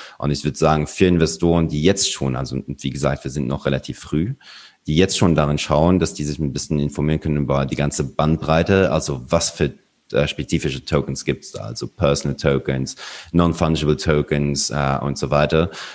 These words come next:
Und, und dann eben da interessante Möglichkeiten jetzt schon identifizieren kann, ehe die breite Masse darauf, äh, ähm, ähm, aufmerksam wird, wenn man will.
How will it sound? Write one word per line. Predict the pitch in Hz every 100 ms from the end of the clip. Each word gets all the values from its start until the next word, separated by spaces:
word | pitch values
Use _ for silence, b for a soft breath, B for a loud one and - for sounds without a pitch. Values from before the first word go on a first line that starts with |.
| B -
Und, | 78 76 - -
und | 82 78
dann | 82 87
eben | 85 82 82 76
da | 76 78
interessante | 78 78 - 78 73
Möglichkeiten | 73 71 73 - 71 - 76
jetzt | 85 -
schon | - 80
identifizieren | 71 76 71 - - - 87 80
kann, | 78 71 - 95
ehe | 95 90
die | 73 78
breite | 67 73 71
Masse | 69 71 - 65
darauf, | - 62 62 -
äh, | - 64 60 -
ähm, | 64 64 62 64 _ _ _ -
ähm, | 65 64 62 60 - -
aufmerksam | 71 69 64 57 - -
wird, | - 53 -
wenn | 53
man | 57
will. | -